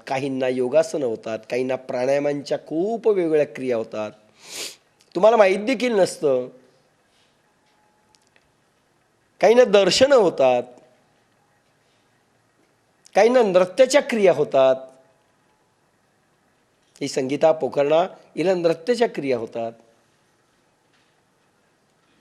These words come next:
त्या तिवारीबाई, त्यांना नमाज पढण्याची क्रिया होते. कुठं प्रॅक्टिस केली का जाऊन?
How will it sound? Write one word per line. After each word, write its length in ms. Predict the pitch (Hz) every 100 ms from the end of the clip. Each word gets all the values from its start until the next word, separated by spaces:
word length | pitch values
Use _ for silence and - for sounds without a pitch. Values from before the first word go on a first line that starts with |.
| _ _ _ - - -
त्या 80 | 135 -
तिवारीबाई, 640 | 135 143 147 147 175 214 - - _ _ _ _ _ _ -
त्यांना 420 | 127 139 165 190 202 - _ _ _ _ _
नमाज 440 | 123 127 147 208 214
पढण्याची 440 | 220 202 220 220
क्रिया 300 | 196 160 147
होते. 440 | 135 - 120 117 _
कुठं 140 | - 127
प्रॅक्टिस 380 | 156 147 135 -
केली 200 | 123 107
का 100 | 113
जाऊन? 200 | 135